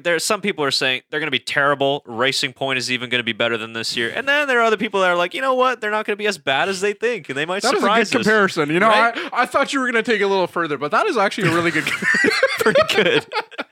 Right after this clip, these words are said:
Speaker 1: Pretty good. Yeah, I don't know how much farther I could have stretched it, but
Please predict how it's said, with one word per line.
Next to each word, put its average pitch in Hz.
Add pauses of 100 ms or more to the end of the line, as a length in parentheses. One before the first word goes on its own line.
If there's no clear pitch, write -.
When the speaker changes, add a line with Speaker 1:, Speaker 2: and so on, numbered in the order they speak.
(380)
Speaker 1:
Pretty 160
good. 139 (840)
Yeah, 143
I 147
don't 175
know 180
how 160
much 151
farther 143
I 113
could -
have 104
stretched 117
it, 92
but 95